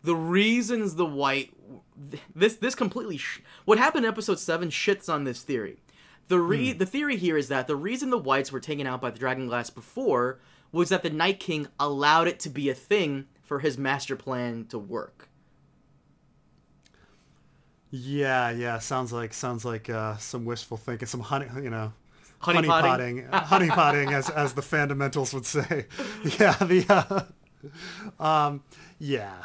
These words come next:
Speaker 2: it's, they don't have any logic to it. But, I mean, now they've kind of firmly established that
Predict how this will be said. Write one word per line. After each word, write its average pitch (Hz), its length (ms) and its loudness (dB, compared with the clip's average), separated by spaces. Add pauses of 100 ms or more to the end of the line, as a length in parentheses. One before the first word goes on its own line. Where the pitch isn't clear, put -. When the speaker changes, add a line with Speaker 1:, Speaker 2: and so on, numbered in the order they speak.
(160)
Speaker 2:
it's, 139 260 0 (380)
they 196 100 6
don't 185 140 6
have 156 140 4
any 123 120 -2
logic 107 400 -6
to 117 120 -6
it. 131 180 -8
But, 185 100 2
I 180 100 2
mean, 185 200 4
now 214 240 8
they've 196 320 2
kind 170 180 2
of 147 80 -4
firmly 147 460 -4
established 123 800 -6
that 113 140 -8